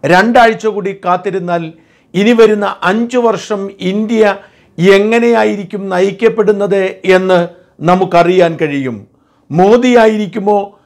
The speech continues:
രാഹുൽ ഗാന്ധി ആയിരിക്കുമോ അടുത്ത ഇന്ത്യൻ പ്രധാനമന്ത്രി എന്ന ചോദ്യം ഉയരുമ്പോഴും മായാവതിയോ മമതാ ബാനർജിയോ നിതിൻ ഗഡ്കരിയോ പോലും ഇന്ത്യയുടെ അടുത്ത പ്രധാനമന്ത്രി ആകാൻ കഴിയും എന്ന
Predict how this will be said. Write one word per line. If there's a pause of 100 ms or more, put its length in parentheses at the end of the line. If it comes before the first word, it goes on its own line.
(200)
രാഹുൽ (100)
ഗാന്ധി (100)
ആയിരിക്കുമോ (180)
അടുത്ത (300)
ഇന്ത്യൻ
പ്രധാനമന്ത്രി (520)
എന്ന (100)
ചോദ്യം (240)
ഉയരുമ്പോഴും (380)
മായാവതിയോ (400)
മമതാ
ബാനർജിയോ (480)
നിതിൻ (140)
ഗഡ്കരിയോ (140)
പോലും (240)
ഇന്ത്യയുടെ (140)
അടുത്ത (120)
പ്രധാനമന്ത്രി (320)
ആകാൻ (200)
കഴിയും (300)
എന്ന